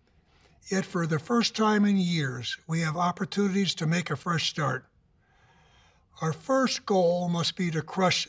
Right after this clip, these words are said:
the virus. Our second should be to reduce the risks,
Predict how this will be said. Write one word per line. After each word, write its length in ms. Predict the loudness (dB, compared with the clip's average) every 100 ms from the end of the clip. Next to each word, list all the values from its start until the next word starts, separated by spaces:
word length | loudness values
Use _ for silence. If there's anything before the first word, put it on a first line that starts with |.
| _
the 100 | -2
virus. 520 | 0 0 -2 -6 -8 _ _ _ _ _ _ _ _ _ _ _ _ -8
Our 60 |
second 580 | -6 -2 2 2 2 -2
should 180 | 0 0
be 180 | 0 0
to 100 | 0
reduce 440 | -2 0 0 0
the 120 | -2
risks, 520 | -2 2 2 2 -2